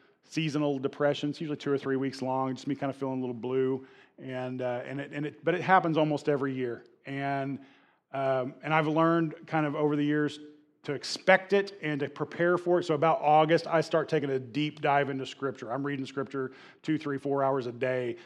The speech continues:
just to kind of, like, build up my defenses against that, you know, th-, those feelings and, and, and that sort of thing. And so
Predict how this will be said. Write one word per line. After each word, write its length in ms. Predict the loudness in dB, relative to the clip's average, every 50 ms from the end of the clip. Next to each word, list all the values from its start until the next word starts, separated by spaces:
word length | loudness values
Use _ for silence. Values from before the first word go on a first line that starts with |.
| -20 _
just 220 | -4 -4 -4 -2 -4
to 60 | -4
kind 240 | -2 -2 0 0 0
of, 40 |
like, 260 | 0 0 0 0 -2 0
build 240 | 0 2 2 2
up 120 | 0 0 0
my 160 | 0 -2 -2
defenses 560 | -2 -4 -6 -4 -4 -4 -4 -4 -4 -4 -4
against 360 | -4 -6 -6 -6 -6 -6 -4
that, 340 | -2 -2 -2 -2 -4 -8 -14 _
you 100 | -8 -6
know, 240 | -6 -4 -6 -6 -8 -10 -12 -12
th-, 120 | -10 -8
those 180 | -6 -6 -8 -6
feelings 480 | -4 -4 -2 -2 -2 -2 -4 -6 -8 -8
and, 160 | -10 -10 -10
and, 220 | -10 -12 -10 -10 -8
and 160 | -8 -8 -6
that 140 | -8 -8 -8
sort 160 | -8 -8 -8
of 60 | -8
thing. 140 | -8 -8 -8
And 80 | -8
so 260 | -6 -4 -4 -4 -4